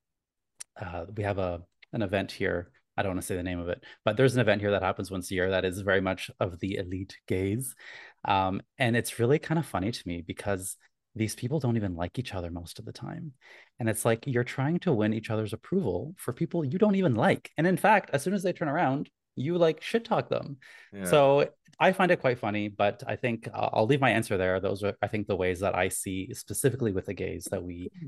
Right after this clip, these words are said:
Speaker 1: we can over rely on the external validation.
Speaker 2: Mm-hmm. Maybe they don't even like themselves either.
Speaker 1: Fair.
Speaker 2: Right.
Speaker 1: Probably very true.
Speaker 2: Me-,
Speaker 1: Yeah.
Speaker 2: the mean gays, it's usually a sign that they don't like themselves either. That's why they're mean.
Speaker 1: Exactly.
Speaker 2: <laughs>
Speaker 1: Yeah.
Speaker 2: What about you, Reno?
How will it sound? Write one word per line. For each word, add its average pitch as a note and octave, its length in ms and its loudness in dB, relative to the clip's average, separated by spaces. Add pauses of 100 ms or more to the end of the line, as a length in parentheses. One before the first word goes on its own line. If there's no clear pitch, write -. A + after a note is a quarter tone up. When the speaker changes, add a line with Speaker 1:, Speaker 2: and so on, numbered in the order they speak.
(100)
Speaker 1:
we G2 80 -4
can A2 240 -8
over F#2+ 280 0
rely - 460 -4 (140)
on F#2+ 160 -6
the G#2 100 -10
external G#2+ 420 -10
validation. B2+ 640 -10 (300)
Speaker 2:
Mm-hmm. E2+ 280 -10 (920)
Maybe G2 180 0
they G2+ 80 4
don't G2 120 2
even F2+ 160 -4
like F2 160 -6
themselves D#2+ 420 -12
either. D#2 440 -14 (500)
Speaker 1:
Fair. F#2+ 320 -2 (340)
Speaker 2:
Right. E2 120 -10
Speaker 1:
Probably F2+ 280 -4
very F2 240 -4
true. - 340 -12
Speaker 2:
Me-, G#2+ 80 -4
Speaker 1:
Yeah. F#2 60 -2
Speaker 2:
the F#2+ 140 -2
mean G#2+ 300 2
gays, C#3+ 360 4
it's E2+ 240 -2
usually F2 360 -6
a D2+ 40 -6
sign D#2+ 260 -10
that C#2+ 120 -14
they C#2+ 80 -12
don't C#2+ 160 -14
like C#2 160 -16
themselves - 500 -16
either. F#2+ 460 -14
That's - 180 -18
why D#2+ 80 -12
they're - 120 -8
mean. - 40 -8
Speaker 1:
Exactly. F2+ 520 -6 (200)
Speaker 2:
<laughs> B2+ 140 -8
Speaker 1:
Yeah. F#2+ 240 -8 (1500)
Speaker 2:
What A2 100 2
about G#2 140 6
you, G2 200 2
Reno? F#2 460 -4